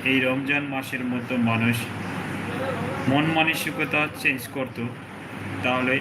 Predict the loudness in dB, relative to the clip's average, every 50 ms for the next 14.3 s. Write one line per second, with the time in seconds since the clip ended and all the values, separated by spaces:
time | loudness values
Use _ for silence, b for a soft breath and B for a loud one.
0 | 0 -2 -2 -2 0 2 2 2 2 2 0 0 0 -2 -4 -2 -2 -4 -2 -2
1 | -2 -2 -2 -4 -6 -10 -10 -10 -10 -10 -8 -8 -6 -6 -6 -6 -6 -6 -6 -6
2 | -4 -4 -4 -4 -4 -4 -2 -2 -2 0 0 0 -2 0 0 2 4 4 4 4
3 | 2 0 -2 -4 -8 -12 -14 -14 -16 -16 -16 -14 -14 -12 -12 -10 -10 -10 -6 0
4 | 2 4 4 4 2 0 2 2 2 4 2 0 -2 -6 -8 -8 -8 -8 -8 -8
5 | -8 -8 -6 -6 -6 -6 -6 -4 -4 -2 0 2 2 2 2 2 0 0 0 0
6 | 0 -2 -4 -4 -2 -2 -2 0 0 0 0 0 0 -2 -6 -8 -10 -10 -8 -8
7 | -8 -8 -6 -2 0 2 4 4 4 2 2 0 -2 0 2 2 2 2 0 -4
8 | -4 -2 0 0 2 0 0 0 -2 -6 -8 -10 -10 -8 -8 -8 -8 -8 -10 _
9 | -10 -8 -6 -6 -4 -4 -4 -4 -4 -4 -4 -4 -4 -4 -4 -2 -2 -2 -2 -2
10 | 0 0 2 2 2 2 2 2 2 2 2 0 -2 -2 -2 -2 -2 -2 -2 -2
11 | 0 -2 -2 -4 -8 _ _ _ _ _ -8 -6 -6 -6 -6 -6 -4 -4 -4 -2
12 | -2 -2 -2 -2 -2 -2 -2 -2 -2 -2 0 0 2 2 2 2 2 2 2 0
13 | 0 -2 -2 -2 -2 -2 -2 -2 -2 -2 -2 -2 -2 -2 0 -2 -2 0 0 0
14 | 0 2 2 4 4 4